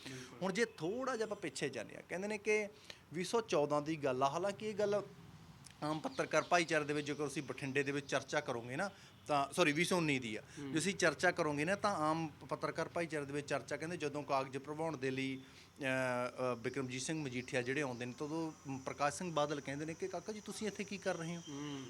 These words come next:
Speaker 2: ਤੁਸੀਂ ਆਪਦੇ ਹਲਕੇ ਦੇ ਵਿੱਚ ਜਾਓ।" ਇਹ ਆਮ ਚਰਚਾ ਕਿ ਇਹ ਗੱਲ ਉਸ ਵੇਲੇ ਪ੍ਰ-, ਪ੍ਰਕਾਸ਼ ਸਿੰਘ ਬਾਦਲ ਨੇ ਸਿੱਧਿਆਂ ਬਿਕਰਮਜੀਤ ਸਿੰਘ ਮਜੀਠੀਆ ਦੇ, ਅ, ਅ, ਜਿਹੜਾ ਹੈਗਾ ਸਾਹਮ-, ਮੂੰਹ ਦੇ ਉੱਪਰ ਕਹੀ ਸੀ ਤੇ ਬੜੇ ਲੋਕ ਉੱਥੇ ਉਸ ਵੇਲੇ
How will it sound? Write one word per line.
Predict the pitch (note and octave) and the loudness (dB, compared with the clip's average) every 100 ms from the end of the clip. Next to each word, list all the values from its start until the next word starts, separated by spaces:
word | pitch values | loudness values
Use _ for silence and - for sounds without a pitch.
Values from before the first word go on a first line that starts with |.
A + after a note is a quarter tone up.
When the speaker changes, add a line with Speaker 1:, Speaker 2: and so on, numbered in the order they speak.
| - | -6
Speaker 2:
ਤੁਸੀਂ | E3 | 2
ਆਪਦੇ | F3+ F3 | 4 4
ਹਲਕੇ | F3 F3 F3 | 2 2 0
ਦੇ | E3 | -2
ਵਿੱਚ | E3+ F3 | -2 -2
ਜਾਓ।" | F#3+ - - - | -4 -6 -16 4
ਇਹ | G3 | 10
ਆਮ | F3+ G3 | 12 10
ਚਰਚਾ | F#3+ F3 F#3 | 8 8 8
ਕਿ | F#3 G#3+ | 4 2
ਇਹ | F3+ A3+ | 4 6
ਗੱਲ | F#3 F3 | 8 6
ਉਸ | E3+ D#3+ | 6 2
ਵੇਲੇ | E3+ | 0
ਪ੍ਰ-, | F3+ E3+ D#3 | 2 0 0
ਪ੍ਰਕਾਸ਼ | C#3 C#3 D3 C#3+ | 0 0 0 0
ਸਿੰਘ | - F3+ | -2 2
ਬਾਦਲ | C#3+ B2+ C3+ | 4 4 2
ਨੇ | C#3+ | 0
ਸਿੱਧਿਆਂ | - B2+ D3 D3+ E3+ - - - C3+ | -2 -4 -2 -2 -4 -10 -14 -10 -2
ਬਿਕਰਮਜੀਤ | D3 D3+ C#3+ D3 | 2 2 2 -2
ਸਿੰਘ | F3+ E3 | -2 -2
ਮਜੀਠੀਆ | C3 C3 - B2 | -2 -4 -2 0
ਦੇ, | C#3+ D#3 - B2 A#2+ A#2 A#2 - B2+ | 2 0 -2 0 2 4 2 -2 -6
ਅ, | |
ਅ, | A#2 | -4
ਜਿਹੜਾ | A#2+ C3 | -2 -2
ਹੈਗਾ | C3+ | -2
ਸਾਹਮ-, | C#3+ - A#2 C3+ | -6 -2 -2 -2
ਮੂੰਹ | B2+ B2+ C#3+ | -4 -4 -2
ਦੇ | D#3+ | -2
ਉੱਪਰ | - C#3 | -2 -4
ਕਹੀ | C3+ | -2
ਸੀ | C3 | 2
ਤੇ | G3+ | 2
ਬੜੇ | C#3 D#3+ | 8 10
ਲੋਕ | E3+ C#3+ C#3+ C#3 | 10 8 6 2
ਉੱਥੇ | C#3+ D3 | -2 -2
ਉਸ | B2+ - | -4 -4
ਵੇਲੇ | B2 C3 | -6 -6